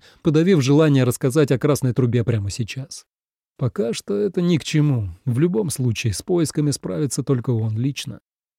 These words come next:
Зато теперь решилась важная проблема. Как привлечь ночных наблюдателей, если дом с красной трубой удастся найти?» В одиночку Клейн точно не справился бы с таким могущественным врагом.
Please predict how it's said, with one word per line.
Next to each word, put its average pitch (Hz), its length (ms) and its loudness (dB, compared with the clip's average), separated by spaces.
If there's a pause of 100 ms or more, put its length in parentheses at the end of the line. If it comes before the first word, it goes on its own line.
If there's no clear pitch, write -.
(120)
Зато 120 340 2
теперь 160 580 4
решилась 170 520 0
важная 120 460 2
проблема. 131 580 -2 (360)
Как 202 260 0
привлечь 131 500 2
ночных 131 380 0
наблюдателей, 127 800 2 (220)
если 151 280 2
дом 147 220 4
с - 60 -6
красной 143 320 2
трубой 123 480 4
удастся 120 380 -2
найти?» 123 480 -6 (520)
В 123 120 4
одиночку 143 520 4
Клейн 180 360 2
точно 170 360 0
не 117 140 2
справился 139 520 2
бы 123 220 2
с - 40 -4
таким 127 280 2
могущественным 117 800 0
врагом. 117 480 -2